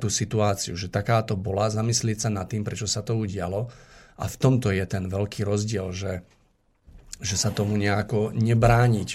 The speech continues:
že teraz ideme po ňom ako po údenom, ako sa povie, že jednoducho by sme ho boli za-, zabíjali a, e, vyniesie sa nejaký rozsudok, ten je slabý podľa nás, ten je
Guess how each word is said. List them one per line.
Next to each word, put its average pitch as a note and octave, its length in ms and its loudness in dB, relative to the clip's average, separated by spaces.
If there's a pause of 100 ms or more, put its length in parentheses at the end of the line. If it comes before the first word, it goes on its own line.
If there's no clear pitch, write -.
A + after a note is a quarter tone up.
že G2 220 -6
teraz F#2+ 420 -4 (520)
ideme G#2 480 2
po B2 160 4
ňom A2 240 4
ako - 400 -4
po A#2+ 160 6
údenom, A#2 480 6
ako F#2+ 240 -2
sa G2+ 160 0
povie, G#2 320 0
že G2 160 -2
jednoducho G#2 400 -2
by G#2+ 80 0
sme G#2+ 160 0
ho G2 120 -2
boli G2+ 200 -2
za-, G#2+ 480 4
zabíjali G#2+ 720 2
a, F2+ 160 -4
e, - 40 -14 (760)
vyniesie A2+ 480 4
sa G#2 160 2
nejaký G2+ 400 2
rozsudok, A2+ 560 2
ten G2+ 160 2
je G2 160 -2
slabý A#2+ 480 6
podľa A2+ 400 2
nás, G2 320 -2
ten G2+ 160 -4
je G2 320 -2